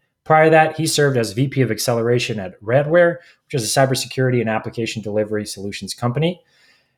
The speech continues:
And then, uh, he was also the founder of Strange Loops Networks.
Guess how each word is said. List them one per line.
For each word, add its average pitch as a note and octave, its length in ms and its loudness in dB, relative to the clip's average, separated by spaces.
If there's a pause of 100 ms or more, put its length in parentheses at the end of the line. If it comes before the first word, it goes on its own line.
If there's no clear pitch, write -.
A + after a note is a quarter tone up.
(260)
And B2 180 2
then, F3 320 2 (120)
uh, A#2+ 180 4
he C3 160 4
was B2+ 160 2
also C#3+ 300 6
the B2 80 4
founder A2 360 0
of G#2+ 260 0
Strange B2+ 380 0
Loops G#2+ 300 -6
Networks. - 680 -8